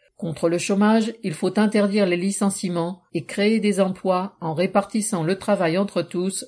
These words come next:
sans perte de salaire. Contre les grands patrons qui ferment des usines en prétendant être en difficulté ou sont même, comme Carlos Ghosn, spécialisés dans le transfert d'argent vers leurs proches,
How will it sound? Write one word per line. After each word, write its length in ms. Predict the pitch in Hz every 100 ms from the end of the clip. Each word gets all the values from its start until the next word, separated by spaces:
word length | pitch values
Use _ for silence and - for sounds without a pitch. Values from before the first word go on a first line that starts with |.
| -
sans 280 | - 196 170
perte 300 | 175 - 175
de 160 | 156
salaire. 540 | 151 165 151 143 135 _ _ _ _ _ _ _
Contre 300 | - 170 -
les 120 | 175 156
grands 200 | 180 202
patrons 400 | 175 - 247 226
qui 160 | 190
ferment 360 | - 202 180 180
des 260 | 170 165
usines 460 | 185 190 214 190 190
en 140 | 180 156
prétendant 500 | 170 170 190 190 180
être 220 | 165 180
en 80 | 160
difficulté 840 | 151 165 139 185 - 220 220 220 _ 214
ou 80 |
sont 220 | 190 208 196
même, 320 | 202 180 160
comme 240 | - 165 151
Carlos 320 | 170 165 165
Ghosn, 400 | 156 180 156 165
spécialisés 840 | - - 208 202 208 185 185 190 175
dans 140 | 156
le 100 | 151
transfert 480 | - 175 165 185 165
d'argent 420 | 160 160 160 170
vers 160 | 151 151
leurs 220 | 170 -
proches, 480 | - 214 208 -